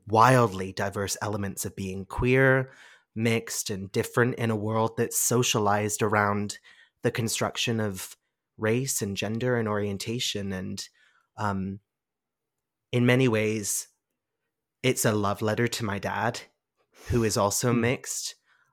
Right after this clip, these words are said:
Speaker 1: um, and chronicles the experience of his in relationship to mine. And,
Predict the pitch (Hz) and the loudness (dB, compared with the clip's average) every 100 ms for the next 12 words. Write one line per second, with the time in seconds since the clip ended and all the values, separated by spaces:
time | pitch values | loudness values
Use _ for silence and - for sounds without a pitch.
0 | - 120 110 107 113 120 _ _ _ _ | -2 0 0 -2 -6 -12 _ _ _ _
1 | _ - 117 107 104 - - _ _ - | _ 0 2 2 0 -4 -6 _ _ -20
2 | - - - 120 117 110 113 107 92 - | -16 -10 4 6 6 2 0 0 -4 -8
3 | - 110 95 - - 110 107 104 - 104 | -4 -4 -4 -6 -2 0 0 -2 -4 -8
4 | - 113 113 120 - - - _ 110 110 | -4 0 0 -2 -6 -10 -20 _ 0 0
5 | 104 107 - 123 147 - 135 131 135 147 | 0 0 0 0 0 -2 0 0 2 2
6 | 127 110 117 | 0 -2 -8